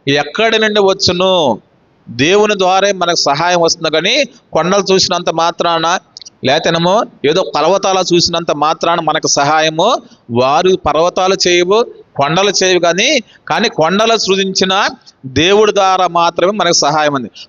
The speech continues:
కొండలను సృ-, ఇందాక చదివాం కదా, "వెయ్యి కొండలు నావే, వెయ్యి కొండల మీద పశువులు నావే, భూమియు దాని సంపూర్ణతయు నావే." కాబట్టి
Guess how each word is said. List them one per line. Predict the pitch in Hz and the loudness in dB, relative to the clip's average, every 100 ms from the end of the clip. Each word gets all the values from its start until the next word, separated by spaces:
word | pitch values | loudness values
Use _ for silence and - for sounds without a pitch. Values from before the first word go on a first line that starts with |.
| - | -4
కొండలను | 147 185 220 | 0 2 0
సృ-, | 214 185 | 0 0
ఇందాక | 156 165 202 | 0 0 0
చదివాం | 185 185 190 | 0 0 0
కదా, | 180 170 185 123 _ - | 0 2 0 0 _ -8
"వెయ్యి | 120 170 208 | -2 0 0
కొండలు | 185 196 190 190 - - - - _ - | 0 0 2 2 2 -2 -6 -20 _ -18
నావే, | 123 143 165 170 175 165 110 - - - | -4 0 2 2 2 0 -2 -6 -20 -4
వెయ్యి | 135 185 | 0 0
కొండల | 208 214 202 | 0 0 0
మీద | 196 | 0
పశువులు | 190 - 156 156 196 202 196 226 349 - - _ | 0 0 0 2 2 4 4 2 0 -4 -16 _
నావే, | 131 151 185 185 180 139 - _ 127 | -4 0 2 2 2 0 -4 _ -8
భూమియు | 127 175 214 208 208 | 0 2 2 2 2
దాని | 208 180 175 | 0 0 0
సంపూర్ణతయు | 151 151 170 202 196 190 190 208 294 349 - _ | -2 -2 0 0 0 0 0 2 2 -2 -10 _
నావే." | 127 139 185 190 190 175 117 - | -4 0 2 2 2 0 -2 -4
కాబట్టి | 165 190 185 226 269 | -2 -2 -2 -2 -2